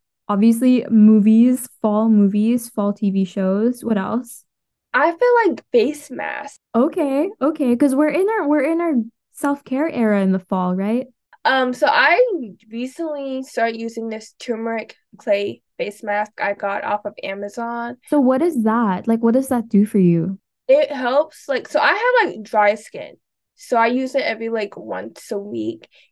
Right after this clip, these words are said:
Speaker 2: and it just helps clear your skin and also soften it a little. And if you have, like, acne, it helps that, like, it helps treat it.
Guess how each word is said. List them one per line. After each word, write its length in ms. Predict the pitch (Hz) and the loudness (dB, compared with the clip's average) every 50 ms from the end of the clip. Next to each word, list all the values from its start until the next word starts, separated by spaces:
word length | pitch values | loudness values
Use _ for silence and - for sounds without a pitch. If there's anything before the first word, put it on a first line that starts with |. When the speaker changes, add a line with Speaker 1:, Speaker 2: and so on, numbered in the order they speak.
| - | -8
Speaker 2:
and 180 | - 233 247 254 | -6 -2 0 0
it 140 | 262 262 262 | 0 0 0
just 240 | 302 302 311 302 - | -2 -2 -2 -4 -6
helps 600 | - - - 240 220 233 - - - - - - | -14 -10 -6 -4 -4 -4 -4 -8 -16 -20 -20 -18
clear 340 | - - - 240 214 220 | -16 -10 -8 -4 -4 -2
your 160 | 226 233 233 226 | -2 -4 -4 -6
skin 480 | 226 - - - 196 196 202 202 - | -8 -14 -12 -10 -8 -6 -6 -8 -8
and 160 | - - 123 | -10 -10 -6
also 680 | 123 - 202 - 220 - - 226 208 208 208 208 214 - | -6 -6 -6 -6 -8 -10 -4 -2 0 0 0 -2 -8 -14
soften 640 | - - - - 226 185 214 214 - 262 262 277 | -18 -18 -10 -8 -8 -8 -6 -6 -4 -4 -4 -4
it 200 | 294 302 311 - - | -6 -8 -8 -8 -6
a 80 | - 311 | -6 -6
little. 480 | 311 311 311 311 320 330 339 359 392 - - - - - _ _ _ _ _ _ _ _ - | -4 -4 -4 -2 -2 -4 -4 -6 -8 -14 -20 -20 -20 -20 _ _ _ _ _ _ _ _ -8
And 260 | - 233 233 233 233 226 | -6 -4 -4 -2 -2 -2
if 140 | 240 233 | -4 -2
you 100 | 233 254 | -2 -4
have, 100 | 247 233 | -4 -2
like, 200 | 240 240 226 - - | -4 -4 -8 -8 -6
acne, 580 | - 214 214 226 226 - 233 226 220 220 214 220 | -4 -4 -4 -4 -6 -10 -12 -10 -10 -8 -8 -8
it 80 | 214 | -8
helps 440 | 214 220 220 208 208 214 - - - - - | -6 -4 -4 -4 -4 -6 -20 -20 -20 -20 -20
that, 520 | - 208 - 214 214 202 214 214 226 233 _ _ _ _ _ - | -16 -10 -6 -6 -4 -2 -2 -4 -4 -4 _ _ _ _ _ -12
like, 180 | 226 220 214 214 | -10 -8 -8 -6
it 60 | 214 | -6
helps 300 | 214 226 220 220 - - | -6 -8 -8 -10 -16 -20
treat 320 | - - - 220 220 214 | -20 -16 -12 -10 -10 -8
it. 200 | - - - - | -8 -10 -10 -12